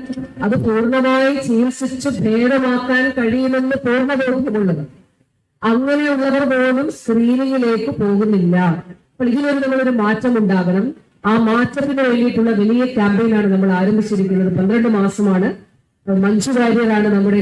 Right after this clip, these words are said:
ഗുഡ്വിൽ അംബാസിഡർ, പ്രിയങ്കരിയായ മഞ്ജു. അപ്പോ ഇതിന്റെ ആദ്യത്തെ മാസം സ്ത്രീകൾക്കായിട്ട് ഡെഡിക്കേറ്റ് ചെയ്തിരിക്കുകയാണ്.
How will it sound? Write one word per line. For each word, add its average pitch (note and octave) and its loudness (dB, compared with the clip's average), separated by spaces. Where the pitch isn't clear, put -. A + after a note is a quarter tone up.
ഗുഡ്വിൽ G3 2
അംബാസിഡർ, G3 0
പ്രിയങ്കരിയായ G#3 2
മഞ്ജു. F3+ 2
അപ്പോ A3 0
ഇതിന്റെ G#3+ 2
ആദ്യത്തെ C#4 0
മാസം A#3 0
സ്ത്രീകൾക്കായിട്ട് A3+ 0
ഡെഡിക്കേറ്റ് F#3 2
ചെയ്തിരിക്കുകയാണ്. D#3+ -2